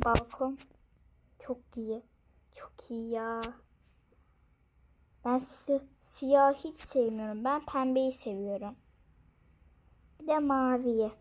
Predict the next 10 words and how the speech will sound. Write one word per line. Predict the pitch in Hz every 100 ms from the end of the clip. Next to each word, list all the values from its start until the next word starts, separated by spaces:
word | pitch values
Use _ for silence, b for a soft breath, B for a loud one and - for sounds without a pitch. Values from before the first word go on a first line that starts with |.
| - - - - - - - - - -
Pembe | - 262 262
ve | 262 285 311
maviyi | 294 277 277 269 269 262
seviyorum. | - 233 220 220 226 262 - -
Siyah | - - 311 311 320 320
ama | 339 370 349
birazcık | 302 247 226 -
seviyorum. | - 240 214 208 196 - - - - - - - - - - - - - - - - - - - _ - _ _ - _ - - -
Bu | 349 311
ne? | 285